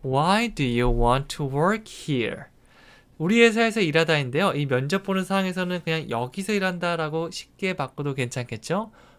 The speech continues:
work here인데 그냥 "여기서 일하다"는 work here. 그래서 원어를 빼볼게요. 그러면 "Why do you work here?" 왜 여기서 일하세요?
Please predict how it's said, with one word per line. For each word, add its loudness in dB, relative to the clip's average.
work 2
here인데 -2
그냥 2
"여기서 0
일하다"는 -2
work 0
here. -10
그래서 -6
원어를 2
빼볼게요. -2
그러면 -4
"Why 4
do 0
you 2
work 2
here?" -2
왜 4
여기서 2
일하세요? -2